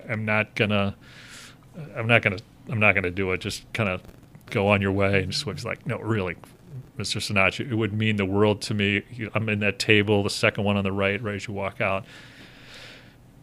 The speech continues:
So Frank just kinda like, "I don't know." And Swifty goes back to his, his table.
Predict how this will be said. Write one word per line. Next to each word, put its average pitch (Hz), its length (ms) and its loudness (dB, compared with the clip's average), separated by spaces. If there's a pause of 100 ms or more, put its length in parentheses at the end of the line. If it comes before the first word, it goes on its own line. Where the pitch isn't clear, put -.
(120)
So 120 220 8
Frank 123 280 8
just 120 220 4
kinda 110 280 6
like, 104 220 6
"I 104 180 6
don't 101 100 2
know." 92 120 0
And 90 100 -4
Swifty 110 300 0
goes 98 200 0
back 95 280 4
to 95 140 -4
his, 90 300 -6
his 92 240 -8
table. 113 460 4